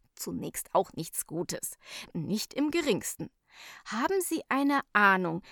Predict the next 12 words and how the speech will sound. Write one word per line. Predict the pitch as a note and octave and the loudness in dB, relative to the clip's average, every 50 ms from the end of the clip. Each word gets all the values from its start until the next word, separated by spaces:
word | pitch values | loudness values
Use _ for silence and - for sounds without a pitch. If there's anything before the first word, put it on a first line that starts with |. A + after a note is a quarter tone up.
| - - | -14 -10
wie | - E3 G3 B3 C#4+ G#4 A#4 | -4 -2 0 2 2 0 -2
viele | - - - - C4+ C4+ C#4+ D#4+ E4 E4 D#4+ | -4 -8 -6 -4 -2 0 2 2 2 2 2
Leute | D4+ B3+ G3+ F3+ F3 E3+ F#3 G#3 - - - D4 C4+ C#4 - - _ | 2 2 2 4 4 4 4 4 2 0 -2 -2 -2 -2 -4 -4 _
eines | - G3 A3+ C4+ D4+ F4 E4+ - - - - - | 0 0 2 2 2 0 0 -2 -4 -6 -8 -8
Tages | - - G3 F#3+ F#3 F#3+ G#3 A3 A#3+ C4+ B3 - - | -8 -4 0 2 4 4 4 2 0 -2 -4 -4 -4
aus | - D#3+ G#3 - | -2 -2 -2 -2
dem | - - F#3 F3 - - - - | -2 -2 -4 -4 -6 -8 -6 0
Haus | F3+ G3 G#3+ C4 B3+ - - - | 4 4 4 4 4 0 -6 -6
gehen | - B3 C4 C#4+ C#4 C4 - - - - | -2 0 2 2 2 0 0 -6 -12 -6
und | - - B3 A#3+ - _ _ | 2 4 4 4 4 _ _
nie | G#3+ G#3+ A3 A#3+ C4 D4 F4+ G4 G#4 G#4+ G#4 | 2 4 6 6 6 6 4 2 2 0 -2
wieder | - B3 C4+ C4+ D4 D#4+ D#4+ D#4+ | -2 -2 -2 -2 0 0 0 0